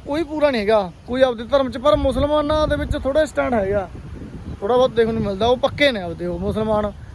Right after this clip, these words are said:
ਉਹਨਾਂ ਨੇ ਉਹ ਸੱਤ ਨਮਾਜ਼ਾਂ ਦੇ ਪੂਰੇ ਪੱਕੇ ਹੁੰਦੇ ਨੇ ਵਿੱਚ। ਚਲੋ, ਹਰੇਕ 'ਚ, ਹਰੇਕ ਧਰਮਾਂ ਦੇ ਵਿੱਚ ਹੁੰਦੇ ਹੀ ਨੇ ਮਾੜੇ ਚੰਗੇ, ਪਰ ਉਹਨਾਂ 'ਚ ਬਹੁਤ ਘੱਟ ਨੇ ਦੇਖਿਆ ਜਾਂਦਾ।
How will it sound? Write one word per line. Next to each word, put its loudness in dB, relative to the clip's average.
ਉਹਨਾਂ 0
ਨੇ 4
ਉਹ 0
ਸੱਤ -2
ਨਮਾਜ਼ਾਂ 0
ਦੇ 0
ਪੂਰੇ -6
ਪੱਕੇ -4
ਹੁੰਦੇ -2
ਨੇ -4
ਵਿੱਚ। -6
ਚਲੋ, 4
ਹਰੇਕ 2
'ਚ, -4
ਹਰੇਕ -2
ਧਰਮਾਂ 0
ਦੇ 0
ਵਿੱਚ -4
ਹੁੰਦੇ -2
ਹੀ 2
ਨੇ -4
ਮਾੜੇ -2
ਚੰਗੇ, -4
ਪਰ 0
ਉਹਨਾਂ 2
'ਚ 0
ਬਹੁਤ 0
ਘੱਟ -2
ਨੇ -2
ਦੇਖਿਆ -4
ਜਾਂਦਾ। -6